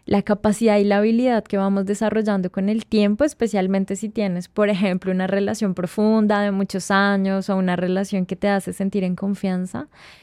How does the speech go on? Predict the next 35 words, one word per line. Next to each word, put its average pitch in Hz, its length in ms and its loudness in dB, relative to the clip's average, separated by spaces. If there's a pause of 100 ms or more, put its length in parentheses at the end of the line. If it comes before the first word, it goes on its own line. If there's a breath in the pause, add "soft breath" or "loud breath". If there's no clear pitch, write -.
(140)
y 220 120 6
es 202 180 4
la 208 140 2
capacidad 214 520 0
que 202 140 -6
tenemos 214 480 0
de 208 160 0
mandar 202 520 2
un 196 120 0
WhatsApp, 202 640 -4 (320 loud breath)
eh, 196 340 0
de 190 120 0
mandar, 190 800 0
eh, 190 400 0
un 202 160 0
mensaje, 190 840 0
de 185 120 0
enviar 196 600 2
un 185 120 0
correo, 196 680 0 (260 loud breath)
de 196 120 2
hacer 208 380 2
esa 208 180 0
llamada 196 460 2
y 175 60 0
decirle 202 320 2
a 180 40 2
la 190 80 2
otra 185 200 -2
persona 196 360 -2
al 180 100 0
otro 190 220 -4
lado 196 240 2
del 190 160 -2
teléfono, 196 640 -2